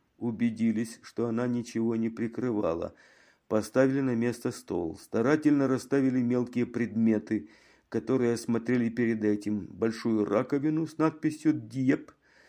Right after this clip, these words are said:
фина-, фаянсовую пастушку, статуэтку школьника в матроске с ранцем за спиною. На полочке камина стояли фотографии. Снимки двух мужчин, двух мужей,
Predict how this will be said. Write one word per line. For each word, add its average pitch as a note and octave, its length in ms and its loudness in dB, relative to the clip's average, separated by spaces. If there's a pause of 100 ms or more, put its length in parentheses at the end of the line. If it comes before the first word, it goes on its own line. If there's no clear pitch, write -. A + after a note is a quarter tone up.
(260)
фина-, C3 340 4
фаянсовую C3 720 4
пастушку, C#3 800 2
статуэтку A2 920 -2
школьника D3+ 800 2
в C3+ 60 -2
матроске C#3 680 -2
с C3+ 120 -10
ранцем C3+ 480 0
за A#2+ 80 -4
спиною. G2+ 760 -6 (1600)
На A#2+ 200 0
полочке C#3 560 4
камина C3 460 0
стояли B2 440 0
фотографии. A#2+ 960 -2 (920)
Снимки C#3+ 460 2
двух C3 340 2
мужчин, C3+ 480 0
двух A2+ 300 -2
мужей, G2+ 580 -2